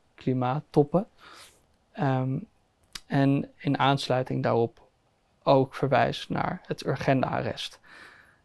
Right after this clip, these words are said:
Eh, dat is allemaal in het kader van het groeiend besef dat energiebesparende maatregelen noodzakelijk zijn. Ehm,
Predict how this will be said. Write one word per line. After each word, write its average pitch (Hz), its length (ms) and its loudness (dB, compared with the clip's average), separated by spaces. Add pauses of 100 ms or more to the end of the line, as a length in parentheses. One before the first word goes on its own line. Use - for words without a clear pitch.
Eh, 135 240 -2
dat - 140 -2
is - 120 -12
allemaal 143 240 4
in 131 60 4
het 131 120 2
kader 135 300 6
van 135 120 -4
het 127 120 -6
groeiend 131 400 0
besef - 360 -4
dat - 440 -8
energiebesparende 127 960 -2
maatregelen 127 720 -4
noodzakelijk 131 760 -2
zijn. 170 360 -2 (1160)
Ehm, 143 360 4